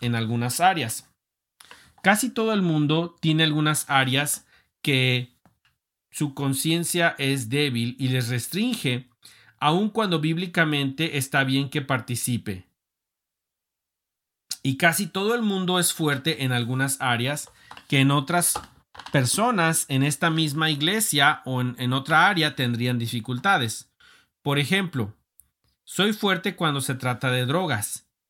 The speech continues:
Nada de tentaciones, jamás ha, eh, ha, he estado en f-, he estado en fiestas antes y después de conocer a Jesús,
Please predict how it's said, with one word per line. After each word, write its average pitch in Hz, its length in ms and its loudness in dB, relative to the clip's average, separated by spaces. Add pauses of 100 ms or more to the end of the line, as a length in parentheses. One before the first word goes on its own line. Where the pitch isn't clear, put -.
(380)
Nada 175 540 4
de 196 140 0
tentaciones, 147 920 0
jamás 147 800 2
ha, 147 200 2
eh, 131 400 -6
ha, 139 160 0
he 156 260 -4
estado 170 400 2
en 160 60 2
f-, - 360 -12 (1000)
he 156 80 4
estado 202 340 4
en 175 100 4
fiestas 170 800 0 (160)
antes 160 480 2
y 139 60 2
después 131 420 -2
de 123 420 -2 (220)
conocer 123 440 0
a 113 440 2
Jesús, 135 720 0